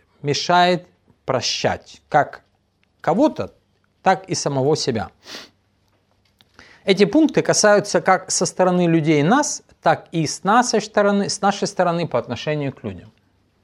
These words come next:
Первый пункт. Если я его прощу, это подчеркнёт мою слабость.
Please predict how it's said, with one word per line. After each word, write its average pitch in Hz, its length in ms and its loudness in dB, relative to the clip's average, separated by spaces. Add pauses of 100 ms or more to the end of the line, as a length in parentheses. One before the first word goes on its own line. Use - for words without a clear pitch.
(520)
Первый 202 340 8
пункт. 98 320 -8 (800)
Если 240 560 4
я 262 300 6
его 226 260 10
прощу, 226 720 4 (1300)
это 220 240 4
подчеркнёт 185 760 0
мою 147 380 2
слабость. - 680 -2